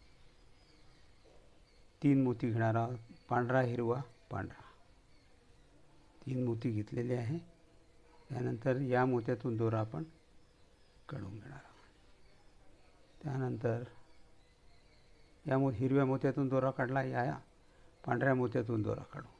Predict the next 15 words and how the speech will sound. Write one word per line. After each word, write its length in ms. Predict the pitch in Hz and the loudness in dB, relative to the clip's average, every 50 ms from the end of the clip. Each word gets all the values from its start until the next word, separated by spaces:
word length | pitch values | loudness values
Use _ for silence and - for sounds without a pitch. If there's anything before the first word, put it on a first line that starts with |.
| - - - - - - - - | -20 -20 -20 -20 -20 -20 -16 -14
इथून 280 | 110 - - 139 135 127 | -12 -6 -6 -6 -4 -4
काढला, 260 | 131 135 139 135 127 | -2 0 2 2 2
इथून 260 | 120 113 110 113 123 | 2 0 -2 -6 -10
काढला, 340 | - - - - - - - - - - - - - - - - - - - - | -10 -10 -12 -14 -14 -16 -18 -20 -20 -20 -20 -20 -20 -20 -20 -20 -20 -20 -12 -6
परत 220 | - 131 131 156 160 - - - - - - - - - - - - - - - - - - - | -4 -2 -2 -2 -4 -6 -12 -20 -20 -20 -20 -20 -20 -20 -20 -20 -20 -20 -20 -20 -20 -18 -12 -10
इथून 260 | 113 110 - 131 123 | -8 -6 -4 -4 -4
काढणार 360 | 110 - - - - - - - - | -4 -4 -8 -10 -10 -12 -14 -16 -20
आहे. 80 | - - - - - - - - - - - - - - - - - - - - - - - - - - - | -20 -20 -20 -20 -20 -20 -20 -20 -20 -20 -20 -20 -20 -20 -20 -20 -20 -20 -20 -20 -20 -20 -20 -18 -12 -8 -4
आणि 160 | 127 131 131 | -2 0 0
आता 300 | 127 120 - 135 127 131 | 0 2 4 4 4 4
आपण 360 | 135 127 117 - 131 131 143 143 - - - - - - - - - - - - | 4 0 0 0 2 0 0 0 -4 -12 -20 -20 -20 -20 -20 -20 -20 -20 -4 2
परत 220 | 127 131 135 147 147 - - - | 2 4 4 2 0 -2 -2 0
तीन 220 | 131 131 135 143 139 - - - - - - - - - - - - - - - - - - | 2 2 2 2 0 -4 -10 -20 -20 -20 -20 -20 -20 -20 -20 -20 -20 -20 -20 -20 -20 -6 -2
पांढरा, 260 | - 127 123 127 135 | 0 0 2 2 2
हिरवा, 420 | 131 127 131 123 123 127 127 127 | 2 2 2 2 2 2 2 2